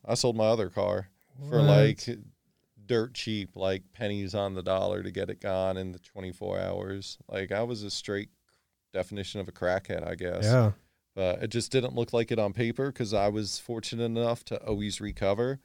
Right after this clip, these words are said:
Speaker 2: Mm-hmm.
Speaker 1: and, and, and figure out a way out of it. And, and it wasn't always me. Like, I would get help from other people sometimes, but I knew that I had people that had my back no matter what situation I got in. I've always been around people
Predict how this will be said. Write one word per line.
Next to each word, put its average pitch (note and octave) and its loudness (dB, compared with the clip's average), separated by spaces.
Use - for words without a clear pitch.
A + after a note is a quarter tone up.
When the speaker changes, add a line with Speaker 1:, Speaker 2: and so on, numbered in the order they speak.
Speaker 2:
Mm-hmm. G2 -12
Speaker 1:
and, G2+ 0
and, A2+ 0
and A2 -2
figure G2+ 0
out G2 4
a F#2+ 0
way F#2 0
out F2 0
of F2 -4
it. F2+ -2
And, G#2 0
and A2 -2
it A#2+ 0
wasn't B2+ 4
always A2+ 0
me. A2+ 0
Like, G#2 2
I G2+ 4
would G#2+ 0
get G#2 0
help G2+ 0
from G2+ -14
other G2 -4
people G#2+ -10
sometimes, G2 -4
but G2 0
I G2+ -2
knew G2+ -2
that G2 2
I G2 4
had G2+ 0
people G#2 -6
that G2 -2
had G2 0
my F#2 0
back F#2 0
no A2 0
matter G#2 2
what G#2 -2
situation G#2 -2
I G2 0
got G2 2
in. A2+ 0
I've G#2 2
always G#2+ -2
been A2+ -4
around G2+ 0
people G2+ -4